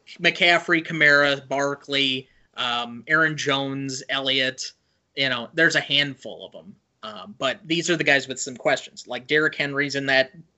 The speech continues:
Speaker 2: running back one slot. But, um, outside of that, like,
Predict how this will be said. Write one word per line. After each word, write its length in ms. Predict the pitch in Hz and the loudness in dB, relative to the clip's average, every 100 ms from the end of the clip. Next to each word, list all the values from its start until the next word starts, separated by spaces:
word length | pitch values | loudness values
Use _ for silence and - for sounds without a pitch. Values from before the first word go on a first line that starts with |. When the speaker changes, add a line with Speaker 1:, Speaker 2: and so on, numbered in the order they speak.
| - | -2
Speaker 2:
running 280 | 151 135 | 2 2
back 240 | 131 131 - | 4 4 2
one 500 | 131 123 127 131 127 _ _ _ - | -8 -6 -6 -8 -12 _ _ _ -10
slot. 480 | - 131 120 113 - | -6 -4 -2 -4 -6
But, 220 | 120 113 - _ _ _ | -8 -8 -12 _ _ _
um, 280 | 113 110 107 - | -8 -6 -6 0
outside 360 | 151 151 151 | 0 4 4
of 60 | 135 | 4
that, 160 | 123 | 0
like, 260 | 127 139 - | -2 -4 -6